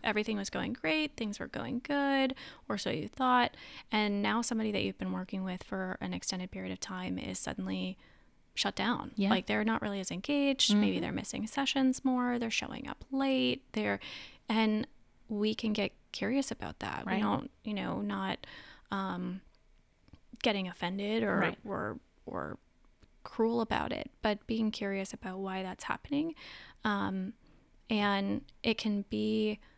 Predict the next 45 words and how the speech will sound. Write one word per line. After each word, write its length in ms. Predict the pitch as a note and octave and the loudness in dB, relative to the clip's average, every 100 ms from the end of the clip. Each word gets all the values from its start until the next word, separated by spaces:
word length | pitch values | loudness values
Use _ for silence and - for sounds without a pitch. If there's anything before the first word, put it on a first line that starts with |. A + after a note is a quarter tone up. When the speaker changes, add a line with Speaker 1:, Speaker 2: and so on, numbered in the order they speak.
| - - - | -20 -20 -6
Speaker 1:
some 220 | - G#3 | 0 0
of 160 | G#3 G#3 | 0 -2
that, 380 | G3 G3 G3+ - - _ - | -2 0 -2 -6 -20 _ -10
um, 540 | G#3+ - - - B3 - - - - _ _ _ - - - - _ - - - | -6 -4 -4 -4 -6 -8 -18 -20 -20 _ _ _ -20 -20 -20 -20 _ -20 -20 -10
hopelessness 680 | - A3+ B3+ - - - - A3 | -4 -4 -4 -6 -6 -6 -6 -6
of, 160 | G#3 - | -6 -4
like, 400 | G3+ G3+ - - - - - - - | -2 -2 -4 -14 -20 -20 -20 -20 -8
"Well, 280 | A3 F#3 F3 - | -6 -4 -6 -8
damn 220 | - F3+ | -6 -4
it, 140 | B3 C4 | -2 -2
I've 140 | A3+ | -2
been 140 | G3 | -4
putting 260 | - G#3+ A3+ | -4 0 2
in 100 | A3 | 2
all 180 | G#3+ G#3+ | 2 4
this 180 | G3 G3 | 4 4
work 200 | B3 A3+ | 4 4
Speaker 2:
Mm-hmm. 100 | B3+ | 6
Speaker 1:
and 460 | B3+ B3 B3 C4+ - | 6 6 4 0 0
nothing's 380 | A#3+ A#3+ B3+ A#3+ | 0 4 4 4
changed. 400 | A3 G3+ - - | 0 -2 -4 -4
And 120 | G3+ | -4
so 160 | A3 G#3 | -2 -2
why 300 | G#3 G#3+ A#3+ | 2 2 2
should 160 | - | 2
I 80 | A3+ | 2
even 240 | A3 G#3+ G3+ | 2 0 -2
come 300 | G#3 G#3 G#3 | 0 0 0
to 100 | G#3+ | -2
therapy 320 | G#3+ - G3+ | -2 -2 -2
anymore 320 | G3 G3 F#3+ | 0 0 0
and 200 | G3 G3+ | 0 -2
try 200 | - G3+ | -4 -2
to 60 | G#3 | 0
Speaker 2:
Right. 80 | G3+ | 2
Speaker 1:
engage 320 | F#3 G#3+ A3+ | 2 2 0
in 60 | G3 | -2
it? 140 | G3 | -4
Because 240 | G3+ G3+ G#3+ | -6 -8 -6
it's 140 | - | -4
just 180 | A3 A3+ | -2 -2
not 160 | G#3 | -2
working 360 | - A3 - - | 0 -2 -2 -4
for 120 | - | -6
me." 260 | C2 B1+ | -8 -8